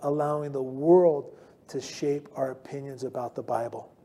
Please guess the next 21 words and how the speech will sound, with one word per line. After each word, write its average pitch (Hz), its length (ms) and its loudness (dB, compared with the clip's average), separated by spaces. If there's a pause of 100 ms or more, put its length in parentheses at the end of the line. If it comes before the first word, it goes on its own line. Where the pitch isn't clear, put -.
(1160)
If 156 180 -2
you've 160 120 2
fallen 190 560 6
into 165 240 -4
sexual 151 460 2
sin, 160 260 -2
you 143 120 -8
need 156 200 -8
to 151 80 -6
know 143 180 -4
there's 131 140 -4
forgiveness, 135 680 -6
and 127 100 -14
if 123 160 -16
you'll 143 140 -4
confess - 920 -8 (1200)
it 139 140 2
as 135 200 0
what 147 240 4
it 151 160 4
is, 143 480 6